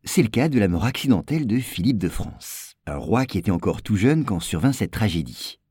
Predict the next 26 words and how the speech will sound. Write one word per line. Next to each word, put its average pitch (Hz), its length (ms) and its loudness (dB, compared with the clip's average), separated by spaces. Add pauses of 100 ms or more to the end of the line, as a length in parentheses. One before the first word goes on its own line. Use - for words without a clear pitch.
(140)
Seulement 92 340 -2
âgé 90 160 0
de 80 100 -2
quinze 101 340 0
ans 139 100 4
au 131 60 4
moment 107 200 6
des 90 140 2
faits, 170 220 0 (400)
le 85 100 0
fils 113 300 -2
de 85 100 0
Louis 78 400 0
six, - 460 -8
dit 71 160 -8
le 71 200 -2
Gros, 92 320 0 (380)
avait 117 220 2
prématurément 151 680 0
été 151 180 -2
associé 87 380 -2
au 127 80 2
trône 165 260 -2
de 127 100 2
son 92 180 -2
père. 64 420 -6